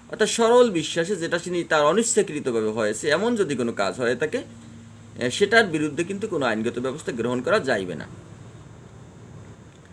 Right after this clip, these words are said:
এ, প্র-, প্রবিধান প্রণয়ন ক্ষমতা। এই আইনের উদ্দেশ্যে পূরণকল্পে পরিষদ সরকারের পূর্ব ন-, অনুমোদন ক্রমে সরকারি গেজেট প্রজ্ঞাপন দ্বারা এই আইনের সহিত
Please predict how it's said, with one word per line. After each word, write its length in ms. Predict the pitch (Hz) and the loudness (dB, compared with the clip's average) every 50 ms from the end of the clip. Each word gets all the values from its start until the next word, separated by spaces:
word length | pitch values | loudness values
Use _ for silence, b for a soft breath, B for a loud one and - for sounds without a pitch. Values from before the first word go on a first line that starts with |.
| - - - - - - - - - - - | -20 -20 -20 -20 -20 -20 -20 -20 -20 -12 -6
এ, 160 | 113 117 120 117 - | -2 -2 -2 -2 -2
প্র-, 420 | 160 180 202 214 220 226 214 - - - - | 0 2 4 4 4 4 2 0 -2 -8 -4
প্রবিধান 640 | - 180 202 208 240 254 220 254 254 254 254 254 208 - - | 2 4 4 4 4 6 6 6 6 6 4 0 -4 -4 -2
প্রণয়ন 380 | 180 185 190 202 214 220 220 | 0 2 4 6 6 6 6
ক্ষমতা। 460 | 208 196 170 143 131 120 - 165 202 262 - - - - - - - - - - - - - - - | 4 0 0 0 0 0 -2 -4 -4 -6 -12 -18 -20 -20 -20 -20 -20 -20 -20 -20 -20 -20 -16 -8 0
এই 260 | 160 185 220 254 247 | 6 6 6 8 8
আইনের 300 | 240 254 254 254 247 208 | 6 6 8 8 8 8
উদ্দেশ্যে 540 | 190 165 156 175 226 208 - - - 151 127 | 6 4 0 -6 -6 -4 -4 -2 0 -2 -2
পূরণকল্পে 800 | - - 160 175 190 208 202 - 151 127 120 110 - 139 175 214 254 - _ _ _ _ _ _ _ _ - - - - _ - | -2 0 0 0 0 0 2 2 2 2 0 0 -2 -2 -2 -2 -4 -14 _ _ _ _ _ _ _ _ -20 -20 -20 -20 _ -2
পরিষদ 500 | 165 185 196 233 220 - 247 240 240 240 | 0 2 2 2 2 4 4 4 4 4
সরকারের 560 | - - 190 175 160 165 180 180 185 190 180 175 - - | 0 0 0 0 0 2 2 4 4 2 2 -2 -6 -2
পূর্ব 520 | 175 185 185 190 180 190 196 196 196 190 - - - | 2 2 2 2 4 4 4 6 4 4 0 -4 -6
ন-, 320 | 156 156 156 156 147 127 - - _ - _ _ _ _ - - | -4 0 0 0 0 -2 -4 -12 _ -20 _ _ _ _ -10 -6
অনুমোদন 440 | - 151 170 180 196 190 202 190 | -4 -2 -2 -2 0 0 0 0
ক্রমে 360 | 185 - 135 123 117 127 151 202 220 - - - - - - - - - - | 0 2 2 2 2 0 -2 -6 -10 -18 -20 -20 -20 -20 -20 -20 -20 -20 -8
সরকারি 440 | - 175 165 165 160 190 196 214 202 | -2 0 2 2 4 4 4 4 4
গেজেট 340 | 160 160 165 160 190 - - - | 2 0 0 2 0 0 -2 -2
প্রজ্ঞাপন 540 | 147 156 151 139 127 170 165 175 190 175 151 | 0 0 0 0 0 -2 -2 -2 -2 -2 0
দ্বারা 220 | 139 123 120 120 | 0 2 2 0
এই 300 | - - - 165 170 165 | 0 0 0 2 4 4
আইনের 260 | 151 143 151 165 175 | 4 4 2 0 -2
সহিত 300 | 185 - - 185 170 160 | -4 -2 -2 -4 -4 -4